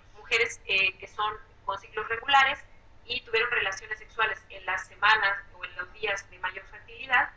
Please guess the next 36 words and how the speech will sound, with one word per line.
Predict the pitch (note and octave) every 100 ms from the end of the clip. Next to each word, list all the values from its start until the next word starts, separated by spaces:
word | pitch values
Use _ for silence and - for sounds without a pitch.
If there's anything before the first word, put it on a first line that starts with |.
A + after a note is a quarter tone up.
| - - -
van | A3+ A3
a | A#3
poder | G#3+ G#3+ - - -
retrasar | - G#3 - G3 - A#3 - -
o | G#3
evitar | - - G3+ G3+
la |
ovulación | G#3 - G#3 - A#3 -
al | C4+
momento | F#3+ - -
de | G#3+
tomar | - - F3
la | F3+ -
pastilla | - - - F3+
de | -
emergencia. | - - B3+ - - - - -
Eh, | G#3 G#3+ G#3 G#3+ - -
existen | - C#4+ C#4 C#4+
muchas | C#4 - C4+ A#3+
mujeres | - A3 A#3
que, | - -
como | -
tú | - A#3
dices, | A3+ G3 - - -
no | G#3+
tienen | A#3+ B3+ B3+
ni | G#3 F#3+
idea | F#3+ F#3+ G3 -
de | -
cuándo | - F3+ -
son | F#3+
sus | -
días | - - -
fértiles, | G3 - G3+ G3 F#3+
de | - -
cuándo | F#3 F3+ E3+ - -